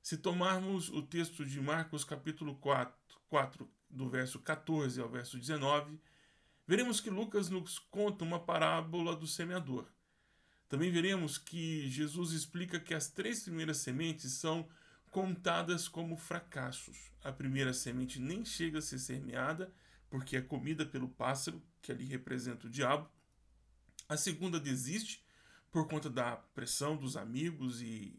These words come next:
da vida e das cobranças. E a terceira, porque vive no mundo totalmente secularizado, em uma mente totalmente secularizada, se torna to-,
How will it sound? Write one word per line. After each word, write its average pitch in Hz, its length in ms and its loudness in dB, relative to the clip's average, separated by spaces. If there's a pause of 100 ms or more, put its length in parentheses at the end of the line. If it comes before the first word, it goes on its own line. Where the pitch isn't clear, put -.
(200)
da 123 140 -6
vida 117 460 -4
e 117 60 -6
das 117 180 -8
cobranças. 151 640 0 (560)
E 180 100 6
a 226 80 10
terceira, 226 560 2
porque 160 840 0 (180)
vive 156 560 -2
no 151 160 0
mundo 143 880 0 (720)
totalmente 135 480 2
secularizado, 127 880 0
em - 20 -4
uma 120 200 -4
mente 127 240 -4
totalmente - 360 -10
secularizada, 156 640 -2
se 180 160 -4
torna 143 360 -2
to-, - 180 -10